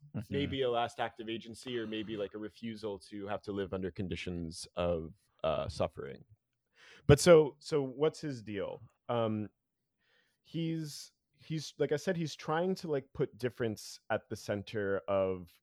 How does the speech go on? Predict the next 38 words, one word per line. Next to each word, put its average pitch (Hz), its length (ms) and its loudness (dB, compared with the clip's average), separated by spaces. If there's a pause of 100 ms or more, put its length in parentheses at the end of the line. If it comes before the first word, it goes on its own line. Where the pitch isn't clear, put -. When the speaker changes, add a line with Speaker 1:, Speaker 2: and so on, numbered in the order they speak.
Speaker 2:
of, 101 180 0
like, 95 200 -2
metaphysics 101 840 -2
or 101 200 2
of 92 100 -2
ontology. 92 720 -2
He 98 140 -8
wants 92 240 -2
to 95 80 -14
say 95 220 -2
that, 90 160 -6
like, 87 240 -4 (440)
everything 131 440 4
actually 107 380 -4
is 101 160 -10
most 110 240 -4
fundamentally 101 560 -6
difference, 151 480 -4
and, 104 400 -8
and, 98 400 -10
and 107 220 -6
we've 135 280 -4
misunderstood 117 760 0
the 98 80 -4
nature 95 400 -4
of 85 100 -10
difference. - 640 -10
And 95 160 -4
so 92 320 0 (380)
his 127 180 0
main 127 220 4
text, 107 320 -2
Difference 110 280 -4
and 107 60 -2
Repetition, - 420 -8
is 87 120 -12
trying 95 480 0 (100)
to, 87 400 -6